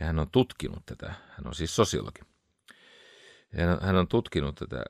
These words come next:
väkivallan esiintyvyyttä ja sit sitä, miten, miten tota, mitä ihmisten keskellä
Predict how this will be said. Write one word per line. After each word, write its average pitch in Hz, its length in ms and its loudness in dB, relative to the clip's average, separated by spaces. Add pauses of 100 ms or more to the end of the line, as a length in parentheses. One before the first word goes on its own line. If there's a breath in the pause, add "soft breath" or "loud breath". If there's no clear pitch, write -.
väkivallan 80 560 2
esiintyvyyttä 92 960 4 (1600 soft breath)
ja 73 100 -4
sit 76 200 -4
sitä, 76 300 0
miten, 69 400 -2 (1300 soft breath)
miten 62 300 -6
tota, 50 460 -8 (2000 loud breath)
mitä 65 240 0
ihmisten 69 500 -2
keskellä - 520 -8